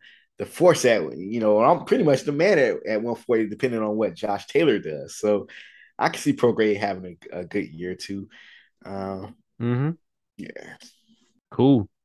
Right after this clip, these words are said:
Speaker 2: Uh, well, do you have anything else in general before we close out?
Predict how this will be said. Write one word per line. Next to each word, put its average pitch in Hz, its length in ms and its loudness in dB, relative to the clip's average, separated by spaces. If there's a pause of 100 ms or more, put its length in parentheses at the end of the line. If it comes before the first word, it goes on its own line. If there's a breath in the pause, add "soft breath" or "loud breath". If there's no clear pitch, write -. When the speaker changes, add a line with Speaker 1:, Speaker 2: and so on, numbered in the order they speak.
(200)
Speaker 2:
Uh, 113 240 4
well, 117 120 4
do 120 80 2
you 143 140 6
have 151 100 6
anything 139 240 4
else 139 220 4
in 131 140 2
general 180 380 0 (380)
before 127 100 -2
we 127 60 -4
close 147 280 2
out? 160 220 2